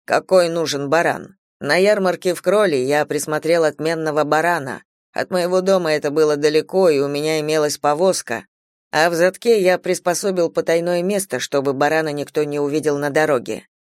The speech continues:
Для соседей я сочинил историю, печальную историю о том, как задешево купил барана у одного фермера, у которого умерла жена».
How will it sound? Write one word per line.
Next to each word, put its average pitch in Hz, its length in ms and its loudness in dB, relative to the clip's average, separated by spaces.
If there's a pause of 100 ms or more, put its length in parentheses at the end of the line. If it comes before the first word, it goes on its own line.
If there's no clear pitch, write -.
(200)
Для 160 220 0
соседей 196 500 -2
я 170 180 2
сочинил 170 460 -2
историю, 160 680 -2
печальную 185 520 -4
историю 151 400 2
о 143 40 0
том, 190 300 -2
как 165 320 -2
задешево 156 600 -2
купил 156 340 -2
барана 147 420 0
у 147 60 -2
одного 143 440 0
фермера, 147 520 -2
у 135 140 -2
которого 147 480 0
умерла 139 460 0
жена». 135 440 -4